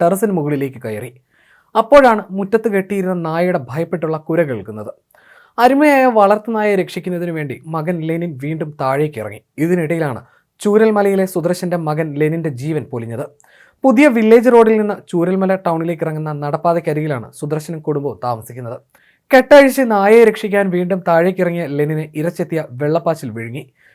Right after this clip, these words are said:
ലെനിന്റെ മൃതശരീരം ഇതിനകം ലഭിച്ചിട്ടുണ്ട്. സമാനമായ അനുഭവമാണ് മുണ്ടക്കൈ കൊല്ലങ്കോട്ടിൽ സഹദേവനുള്ളത്. ഉരുൾപൊട്ടൽ വിവരം അറിഞ്ഞ് സഹദേവൻ രക്ഷാപ്രവർത്തകരെത്തും മുന്നേ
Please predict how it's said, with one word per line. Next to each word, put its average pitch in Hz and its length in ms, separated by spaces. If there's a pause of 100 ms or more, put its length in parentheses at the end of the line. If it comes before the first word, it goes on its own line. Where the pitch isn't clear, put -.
(100)
ലെനിന്റെ 254 340
മൃതശരീരം 208 640
ഇതിനകം 165 380
ലഭിച്ചിട്ടുണ്ട്. 139 500 (480)
സമാനമായ 277 520
അനുഭവമാണ് 196 680
മുണ്ടക്കൈ 190 360
കൊല്ലങ്കോട്ടിൽ 175 600
സഹദേവനുള്ളത്. 139 720 (440)
ഉരുൾപൊട്ടൽ 277 480
വിവരം 247 340
അറിഞ്ഞ് 214 240
സഹദേവൻ 196 540
രക്ഷാപ്രവർത്തകരെത്തും 180 960
മുന്നേ 156 240